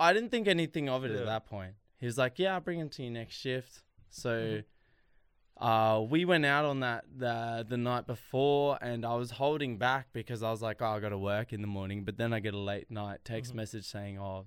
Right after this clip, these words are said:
Speaker 1: don't worry about coming in."
Speaker 2: Is that the night we detail in the last episode of the podcast?
Speaker 1: Uh, when we went to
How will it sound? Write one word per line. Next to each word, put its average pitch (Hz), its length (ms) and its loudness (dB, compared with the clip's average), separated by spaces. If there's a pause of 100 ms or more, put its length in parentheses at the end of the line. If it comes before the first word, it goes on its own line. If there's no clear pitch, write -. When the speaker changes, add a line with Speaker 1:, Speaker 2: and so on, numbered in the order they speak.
(120)
Speaker 1:
don't 104 220 -6
worry 98 180 -4
about 95 220 -6
coming 104 320 -8
in." 233 240 -8 (320)
Speaker 2:
Is 156 100 -4
that 190 180 2
the 220 100 -4
night 185 260 -2
we 165 100 -2
detail 139 560 -2
in 135 160 -4
the 123 60 -4
last 127 280 -2
episode 143 340 -6
of 139 40 -6
the 139 80 -8
podcast? 139 380 -6
Speaker 1:
Uh, 127 260 6
when 143 160 2
we 151 80 2
went 147 280 0
to 131 520 2